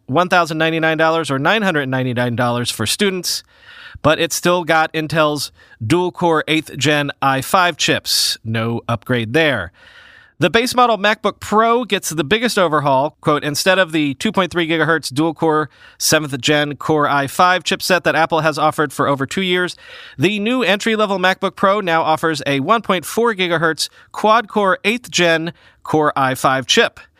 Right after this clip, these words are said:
which can boost up to three point nine gigahertz. Sadly, the biggest flaw of the original MacBook Escape remains. Unlike the pricier thirteen-inch MacBook Pro, it still only offers two U S B C ports, not four," end quote.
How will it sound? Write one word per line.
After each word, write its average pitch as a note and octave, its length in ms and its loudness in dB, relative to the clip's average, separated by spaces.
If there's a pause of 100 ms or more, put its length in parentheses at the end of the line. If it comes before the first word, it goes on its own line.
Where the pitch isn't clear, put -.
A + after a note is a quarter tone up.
(320)
which G2 200 -6
can A2+ 240 -2
boost A#2+ 300 -2
up A#2 160 -2
to A#2 160 -2
three A#2 180 -4
point A#2 240 -4
nine F#3 220 0
gigahertz. C3 580 -4 (440)
Sadly, A3 400 2
the E3 100 -2
biggest A3 400 -2
flaw F#3+ 400 2
of F#3 80 -4
the F#3 100 -2
original F#3 300 -2
MacBook F3+ 460 0 (100)
Escape - 560 0
remains. E3 840 -2 (100)
Unlike C3+ 380 -2
the C3 160 -2
pricier D3 560 -2
thirteen-inch D3 680 -4
MacBook C3+ 420 -4
Pro, E3 360 2 (480)
it A#2+ 160 -4
still C#3+ 360 0
only D#3 380 -2
offers D3 420 0
two G#3+ 500 0 (380)
U C3+ 160 2
S C#3+ 120 -2
B D#3 120 0
C G#3 240 -2
ports, D3 360 -2
not C#3 240 0
four," C3+ 520 -2
end G2+ 220 -6
quote. - 380 -6